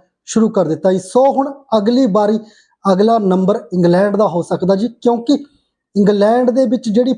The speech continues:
ਪਾਕਿਸਤਾਨੀਆਂ ਦੀ ਆਬਾਦੀ ਆ, ਉਹ ਬਹੁਤ ਜ਼ਿਆਦਾ ਵੱਧ ਗਈ ਆ। ਇਸ ਚੀਜ਼ ਦਾ ਪ੍ਰੈਸ਼ਰ ਗੌਰਮੈਂਟ ਦੇ ਉੱਪਰ ਬਹੁਤ ਜ਼ਿਆਦਾ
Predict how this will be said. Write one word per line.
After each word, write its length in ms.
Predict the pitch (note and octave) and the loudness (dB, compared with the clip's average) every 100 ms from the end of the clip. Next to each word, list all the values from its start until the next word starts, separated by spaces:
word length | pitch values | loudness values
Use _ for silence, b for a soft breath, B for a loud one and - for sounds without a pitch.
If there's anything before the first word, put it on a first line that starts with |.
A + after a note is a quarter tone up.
| - | -2
ਪਾਕਿਸਤਾਨੀਆਂ 800 | G#3+ G#3+ A3 A3 - G3+ G#3 G#3 | -2 0 -4 -2 0 0 0 0
ਦੀ 160 | G#3 A3+ | 0 -2
ਆਬਾਦੀ 440 | E3 F#3 D#3 F3 | 0 -2 0 0
ਆ, 60 | G3+ | 2
ਉਹ 80 | G3+ | 0
ਬਹੁਤ 380 | D3 F#3 G3+ F#3+ | 0 0 0 -6
ਜ਼ਿਆਦਾ 640 | B2+ _ - F3+ G3 A3+ | -8 _ -2 0 2 0
ਵੱਧ 240 | F#3 G#3+ | 0 -2
ਗਈ 200 | G#3 A3 | 0 2
ਆ। 160 | A#3+ A#3 B B B B _ | 0 -2 B B B B _
ਇਸ 180 | G#3+ G3 _ | -2 -2 _
ਚੀਜ਼ 260 | G#3 G3+ | 0 2
ਦਾ 80 | G#3+ | 2
ਪ੍ਰੈਸ਼ਰ 480 | A#3 - G#3+ - G#3+ | -2 0 -2 0 -2
ਗੌਰਮੈਂਟ 540 | D3 F#3 F#3+ G#3 F#3+ E3+ | 2 0 2 -2 -2 0
ਦੇ 60 | |
ਉੱਪਰ 260 | G3+ G3 G3 | 0 0 -4
ਬਹੁਤ 340 | C#3 F3 G3+ | 0 -2 -2
ਜ਼ਿਆਦਾ 400 | E3+ B2 F3+ F3 | -6 -4 -2 0